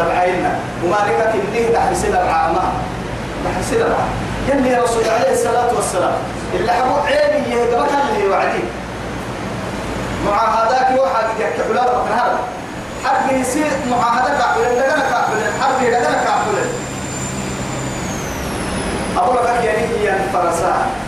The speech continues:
هنا ما ألا أسواق. يعني أجاعل افتدى لما فاتركوها فهي مأمورة فيه. م-، مدينة كلها يمسكوا. أما لا أمر لا لك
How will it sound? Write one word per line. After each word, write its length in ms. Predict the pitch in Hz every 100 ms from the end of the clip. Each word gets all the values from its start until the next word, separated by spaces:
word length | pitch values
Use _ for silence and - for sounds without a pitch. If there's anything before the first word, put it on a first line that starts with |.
| - - - 175
هنا 180 | 190
ما 640 | 180 170 170 170 - 165 180
ألا 180 | 170 165 - - - - - - - - - - - - - - -
أسواق. 540 | - 330 269 - - - - - - - - - - - - - -
يعني 320 | 220 214 208 170 - - - -
أجاعل 400 | 202 247 254 254
افتدى 280 | - 214 208
لما 400 | 185 160 143 - - - - - - - - - -
فاتركوها 840 | 202 208 226 233 269 247 226 220 220
فهي 140 | 247
مأمورة 640 | 262 - - 254 220 220 -
فيه. 380 | 190 160 - 269
م-، 140 | 269
مدينة 240 | 240 285 277 262
كلها 260 | 294 254
يمسكوا. 460 | - 254 - 269 285 - - - - - - - - -
أما 280 | 359 415 403
لا 460 | 262 247 - - -
أمر 160 | 294 254
لا 180 | 233 220
لك 140 | 214